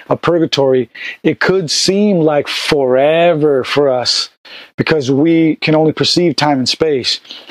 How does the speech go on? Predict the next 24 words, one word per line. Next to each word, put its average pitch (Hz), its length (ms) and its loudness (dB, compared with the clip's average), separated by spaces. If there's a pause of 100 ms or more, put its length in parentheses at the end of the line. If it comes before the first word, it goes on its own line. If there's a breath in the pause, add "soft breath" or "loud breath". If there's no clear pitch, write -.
(140 loud breath)
But 120 160 -2
God, 160 380 2
being 151 160 2
able 156 160 2
to 127 60 -4
perceive 143 420 -2
infinity, 143 680 0 (480 loud breath)
it 185 140 0
could 175 140 0
be 170 380 2
literally 175 580 2 (120)
a 139 80 0
nanosecond 131 920 0
for 131 180 0
him 123 320 -2 (160)
or 143 180 0
it, 143 260 0 (500)
because 143 260 -2
there 139 160 2
is 156 120 0
no 269 140 2
time 311 640 0
in 156 100 2
infinity. 143 640 0